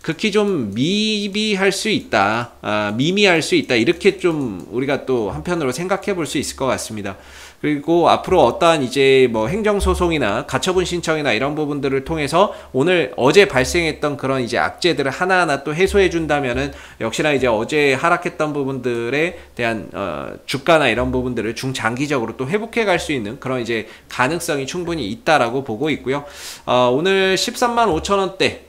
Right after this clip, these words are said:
음, 잘 지켜주고 있고 어제 하락 이후에 오늘은 좀 하락이 진정되고 있습니다. 그래서,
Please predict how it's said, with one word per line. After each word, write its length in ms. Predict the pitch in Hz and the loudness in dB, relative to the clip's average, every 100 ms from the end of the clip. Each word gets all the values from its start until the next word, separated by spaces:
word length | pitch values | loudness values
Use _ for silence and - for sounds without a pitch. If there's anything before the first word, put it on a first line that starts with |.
| 139 | -8
음, 240 | 127 110 | -6 -6
잘 400 | 143 156 151 123 | 0 2 4 2
지켜주고 560 | - - 175 135 143 151 | 0 -2 -2 -2 -2 0
있고 560 | 113 - 170 190 202 - - - - - - | -2 0 4 4 4 -8 -20 -20 -20 -20 -2
어제 280 | 131 160 160 | 0 4 4
하락 320 | 185 185 156 | 4 4 2
이후에 560 | 135 156 156 156 147 | -2 0 0 2 2
오늘은 420 | 82 117 147 147 143 | 0 -2 -2 -2 -4
좀 160 | 147 | -6
하락이 460 | 139 - 165 160 143 | -6 -2 0 0 -2
진정되고 580 | - 131 160 147 127 139 | -2 0 0 0 0 0
있습니다. 320 | - 104 104 | -2 -8 -8
그래서, 220 | 110 123 | -6 -6